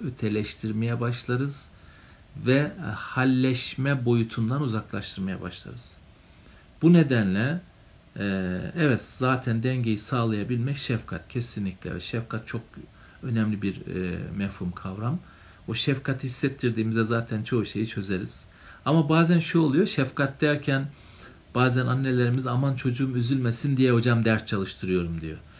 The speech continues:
"Sınıfta mahcup olmasın diye." İyi ama mahcup olsun ki sonucunu görsün oysa. Yani bunu kendisi tercih ediyorsa o tercihin sonucunu yaşasın. Böyle öğrenecek,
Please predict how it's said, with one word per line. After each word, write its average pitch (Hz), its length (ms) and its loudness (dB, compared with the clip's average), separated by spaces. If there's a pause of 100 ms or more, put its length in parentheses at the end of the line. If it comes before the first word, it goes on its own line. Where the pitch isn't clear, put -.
(160)
"Sınıfta 131 460 0
mahcup 120 420 2
olmasın 110 540 2
diye." 80 200 -4 (600)
İyi 107 180 -2
ama 160 280 4
mahcup 123 520 0
olsun 139 420 -2
ki 151 320 0 (400)
sonucunu 139 600 0
görsün 117 420 4
oysa. 90 480 -4 (1400)
Yani 117 300 0
bunu 143 200 0
kendisi 156 460 -2
tercih 143 400 6
ediyorsa 160 440 2
o 143 80 0
tercihin 156 360 2
sonucunu 160 460 0
yaşasın. 214 540 0 (1700)
Böyle 180 240 8
öğrenecek, 170 540 4